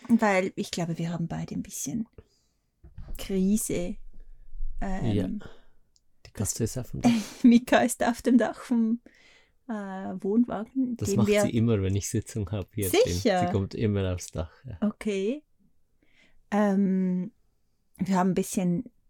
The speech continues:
Speaker 1: ja, es ist halt eng, so im Van jetzt.
Speaker 2: Heute ist schön Wetter, dann ist es kein Problem.
Speaker 1: Dann geht's, genau.
Speaker 2: Aber wenn's ein paar Tage regnet, ah, dann ist es echt zu eng. Wir sind acht Personen,
Speaker 1: Und zum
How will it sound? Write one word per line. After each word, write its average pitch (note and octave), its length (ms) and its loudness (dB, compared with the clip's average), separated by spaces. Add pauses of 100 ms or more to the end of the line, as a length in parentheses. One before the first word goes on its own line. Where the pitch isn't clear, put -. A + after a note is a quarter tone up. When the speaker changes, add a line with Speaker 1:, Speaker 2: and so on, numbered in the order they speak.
(320)
Speaker 1:
ja, C4 240 0
es - 120 -4
ist - 160 -4
halt G#3+ 240 4
eng, A#3 400 6 (280)
so G#3 220 0
im A3 220 8
Van D3 500 4
jetzt. - 640 -4 (300)
Speaker 2:
Heute A2+ 280 4
ist G2 140 4
schön F2+ 220 4
Wetter, F2 400 0
dann D#2+ 240 -8
ist - 140 -12
es - 140 -14
kein G2 220 -2
Problem. G2 360 -4
Speaker 1:
Dann E2+ 60 2
geht's, D#3+ 460 -2
genau. - 160 -2
Speaker 2:
Aber F#2+ 140 4
wenn's E3+ 240 2
ein F#2 80 -4
paar F2+ 240 -4
Tage F2+ 340 -2
regnet, F2 600 -6 (560)
ah, - 460 -8 (680)
dann E2+ 160 -8
ist F#2+ 180 -4
es G#2+ 200 -10
echt G2+ 320 -4
zu G#2 220 -2
eng. F#2 380 0
Wir G2+ 80 2
sind - 300 -2
acht - 320 -6
Personen, F#2 560 -2
Speaker 1:
Und - 80 -10
zum - 20 -8